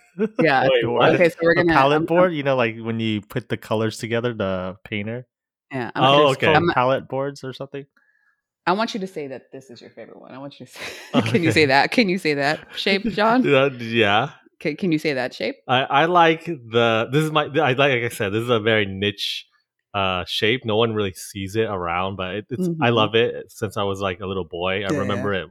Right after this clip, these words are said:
Speaker 3: seeing it
Speaker 2: Is it, are,
Speaker 3: everywhere.
Speaker 2: are these the kind of secrets that you even kept away from your twin brother, Ben?
Speaker 3: For everyone.
Speaker 2: From
Speaker 3: Even
Speaker 2: everyone.
Speaker 3: you,
Speaker 2: Ooh,
Speaker 3: yeah.
Speaker 2: even Ben doesn't know.
Speaker 3: Uh, it's, it's a quadru-, quadru-, quadrilateral.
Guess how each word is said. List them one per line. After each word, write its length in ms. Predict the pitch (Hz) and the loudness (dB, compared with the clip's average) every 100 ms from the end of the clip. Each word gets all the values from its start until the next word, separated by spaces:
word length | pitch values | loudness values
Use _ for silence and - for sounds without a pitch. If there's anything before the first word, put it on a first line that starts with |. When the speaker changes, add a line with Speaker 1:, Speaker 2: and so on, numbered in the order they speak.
| _ | _
Speaker 3:
seeing 340 | - 104 95 | -12 -8 -6
it 120 | 95 165 | 0 2
Speaker 2:
Is 80 | |
it, 60 | 190 | 2
are, 80 | 185 | 4
Speaker 3:
everywhere. 200 | 190 180 | 4 4
Speaker 2:
are 20 | |
these 140 | 185 175 | 2 0
the 60 | 175 | -2
kind 160 | 175 | -6
of 60 | 165 | -6
secrets 260 | 165 156 147 | -8 -10 -8
that 60 | |
you 100 | 139 143 | -8 -8
even 140 | 135 | -10
kept 200 | 139 - | -14 -18
away 200 | 135 127 131 | -16 -16 -18
from 140 | 135 127 | -18 -18
your 100 | 131 | -18
twin 240 | 196 135 | -20 -18
brother, 280 | 135 135 127 | -16 -18 -18
Ben? 300 | 123 131 160 | -18 -18 -14
Speaker 3:
For 180 | - 123 | -2 2
everyone. 460 | 113 135 92 90 98 | 2 0 -2 -8 -12
Speaker 2:
From 180 | 131 | -6
Speaker 3:
Even 40 | 123 | -6
Speaker 2:
everyone. 300 | 123 120 110 | -4 -4 -2
Speaker 3:
you, 240 | 117 143 | -2 -2
Speaker 2:
Ooh, 100 | 117 | -2
Speaker 3:
yeah. 120 | 110 | -2
Speaker 2:
even 160 | 95 139 | -2 -2
Ben 180 | 123 139 | -4 -10
doesn't 220 | 120 113 | -12 -20
know. 180 | 113 - 113 | -20 -6 0
Speaker 3:
Uh, 480 | 107 104 95 92 90 | 2 2 0 -2 -6
it's, 320 | 117 - - - | -8 -10 -10 -4
it's 280 | 123 127 127 | -4 -2 2
a 300 | 120 113 104 - | 2 2 -2 0
quadru-, 440 | 131 131 127 123 - _ | 0 2 0 0 -4 _
quadru-, 560 | - 131 135 131 110 95 | 2 4 4 0 -2 -8
quadrilateral. 1500 | _ - 131 139 139 123 117 117 123 113 107 110 95 80 82 | _ 2 4 6 4 4 4 4 2 0 2 2 0 -4 -10